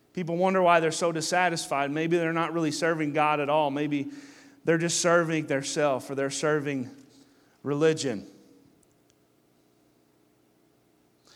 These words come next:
And they wonder why their kids aren't interested in church. It's, it's maybe because they haven't really showed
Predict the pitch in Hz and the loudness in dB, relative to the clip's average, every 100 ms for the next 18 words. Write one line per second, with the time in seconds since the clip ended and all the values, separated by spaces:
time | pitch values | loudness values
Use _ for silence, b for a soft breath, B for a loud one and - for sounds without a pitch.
0 | b b b b b - 170 165 175 202 | b b b b b -2 2 4 4 4
1 | 185 165 160 156 156 156 151 - - - | 4 4 2 2 2 0 -4 -12 -20 -20
2 | _ _ _ b b b b b _ _ | _ _ _ b b b b b _ _
3 | _ _ _ - 147 156 151 196 185 160 | _ _ _ -8 0 0 4 4 4 2
4 | 160 175 180 175 165 156 143 135 127 170 | 2 2 2 2 2 0 -2 -2 0 0
5 | 160 143 131 - - 131 - 147 175 180 | 0 -2 -8 -10 -8 -10 -6 -2 0 0
6 | 156 151 160 135 139 147 156 156 135 151 | -4 -2 -2 0 -2 -2 -4 -4 -6 -4
7 | 147 - 156 143 139 | -4 -4 -2 0 -2